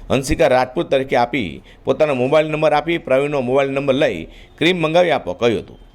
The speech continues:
બે ત્રણ દિવસ બાદ ક્રીમ આવતા પ્રવીણે ફોન કરતા સુમન આવી હતી અને ક્રીમ લઈ મીઠી મીઠી વાતો કરી રહી હતી કે તમારે મહિલાઓ સાથે શરીર સુખ માણવું હોય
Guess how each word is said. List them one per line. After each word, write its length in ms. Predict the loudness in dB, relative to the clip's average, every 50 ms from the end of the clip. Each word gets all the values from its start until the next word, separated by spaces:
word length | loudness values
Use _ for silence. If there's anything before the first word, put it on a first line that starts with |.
| -20 -20 -20 -20 -8 0
બે 140 | 2 2 2
ત્રણ 260 | 4 2 -2 -2 0
દિવસ 240 | 2 2 2 2 2
બાદ 200 | 0 -2 -2 -2 -4 -6
ક્રીમ 240 | -4 -2 -2 0 0
આવતા 320 | -2 0 0 2 0 0
પ્રવીણે 360 | 0 0 -2 -2 0 0 -2
ફોન 260 | -4 -2 -2 -4 -4 -2
કરતા 380 | 0 -2 0 0 -2 -2 -2
સુમન 320 | -4 -2 0 0 0 2 2
આવી 260 | 0 2 2 2 0
હતી 240 | 0 -2 -6 -14 -16 -20 -20 -20 -20 -12 -4 -2
અને 140 | 0 0 0
ક્રીમ 320 | 0 0 0 0 2 2
લઈ 140 | 2 2 2
મીઠી 260 | 0 -4 -4 -4 -4
મીઠી 260 | -4 -2 0 0 2
વાતો 300 | 2 2 0 0 -2 -4
કરી 240 | -2 -2 -2 -2 0
રહી 180 | -2 0 -2 -2
હતી 220 | -4 -8 -18 -20 -20 -20 -20 -14 -8 -8
કે 80 | -4
તમારે 400 | 0 0 2 2 2 0 0 -2 -12 -16 -18 -20 -16 -6 -2
મહિલાઓ 340 | 2 2 4 4 4 2 2
સાથે 280 | 2 0 -2 -2 -2
શરીર 280 | -2 0 0 0 0 0
સુખ 220 | -4 -4 -4 -4
માણવું 400 | -4 -2 0 0 2 2 4 2
હોય 200 | 2 0 -2 -6